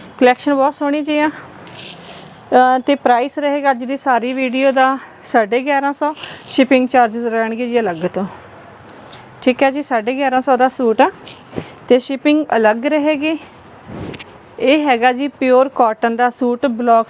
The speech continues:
ਪੇਂਟਿੰਗ ਦੇ ਟੱਚ ਦੇ ਨਾਲ। ਠੀਕ ਹੈ, ਸਾਈਡ 'ਤੇ ਬਰੀਕ ਪ੍ਰਿੰਟ ਦੇ ਵਿੱਚ ਬਾਜੂ ਨਿਕਲਣਗੀਆਂ। ਬਣਨ ਤੋਂ ਬਾਅਦ ਲੁੱਕ ਕੁਛ ਅਲੱਗ ਆਏਗੀ ਸੂਟ ਦੇ। ਠੀਕ ਹੈ, ਜਿੱਦਾਂ ਫਰੰਟ 'ਤੇ ਆ ਘੇਰਾ, ਉਦਾਂ ਹੀ ਬੈਕ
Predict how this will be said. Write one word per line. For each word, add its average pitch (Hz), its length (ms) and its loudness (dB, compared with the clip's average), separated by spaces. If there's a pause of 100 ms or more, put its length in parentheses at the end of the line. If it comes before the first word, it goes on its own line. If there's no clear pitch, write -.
ਪੇਂਟਿੰਗ 240 440 0
ਦੇ 240 100 0
ਟੱਚ 220 300 2
ਦੇ 180 160 -2
ਨਾਲ। 180 360 -6
ਠੀਕ 262 160 -2
ਹੈ, 311 120 4 (600)
ਸਾਈਡ 233 360 0
'ਤੇ 285 180 0
ਬਰੀਕ 254 440 -6
ਪ੍ਰਿੰਟ 262 340 2
ਦੇ 247 140 6
ਵਿੱਚ 247 220 -6
ਬਾਜੂ 208 360 2
ਨਿਕਲਣਗੀਆਂ। 294 680 -2 (360)
ਬਣਨ 247 300 0
ਤੋਂ 277 140 -4
ਬਾਅਦ 269 180 -2
ਲੁੱਕ 262 500 0
ਕੁਛ 285 200 0 (100)
ਅਲੱਗ 233 320 2
ਆਏਗੀ 196 340 -2
ਸੂਟ 185 300 -6
ਦੇ। 170 160 -6 (2500)
ਠੀਕ 247 180 -2
ਹੈ, 302 100 4
ਜਿੱਦਾਂ 247 320 2
ਫਰੰਟ 247 360 -2
'ਤੇ 285 200 2
ਆ 294 220 0
ਘੇਰਾ, 302 280 2 (360)
ਉਦਾਂ 240 240 4
ਹੀ 262 60 0
ਬੈਕ 226 260 -2